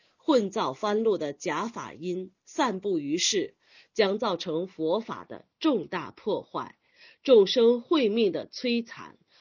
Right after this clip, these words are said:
无法挽救。所以凡私自翻录法音的任何上师，或者自己篡改了法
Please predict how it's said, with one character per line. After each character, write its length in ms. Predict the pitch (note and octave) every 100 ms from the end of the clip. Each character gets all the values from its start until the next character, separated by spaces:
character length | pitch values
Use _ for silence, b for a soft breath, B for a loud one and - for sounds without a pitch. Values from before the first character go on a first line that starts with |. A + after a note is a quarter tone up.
| b
无 280 | F#3 G3+ B3+
法 320 | A#3+ B2+ C#3
挽 240 | D3+ A2 _
救。 280 | - C#3+ - _ _ _ _ _ _ -
所 240 | A#3 A3+
以 280 | G#3+ C#3+ - _ _
凡 340 | G3 F#3 F#3+ -
私 380 | _ - D4+ D4+
自 260 | - C4+ C3+
翻 300 | - G#3 G#3+
录 160 | F#3
法 260 | C#3 C3+ G#2
音 240 | E3 G#3+
的 220 | G3 - -
任 260 | - D4
何 240 | A3 - C3
上 280 | - C#3+ C3
师， 400 | - D#3+ D3 - b b b
或 220 | - B3
者 340 | G3+ D3 - _
自 200 | - D4+
己 300 | A3+ F3 A2
篡 320 | - - C#4+ G#3
改 180 | C3+
了 160 | G#2+ D3+
法 220 | - G#2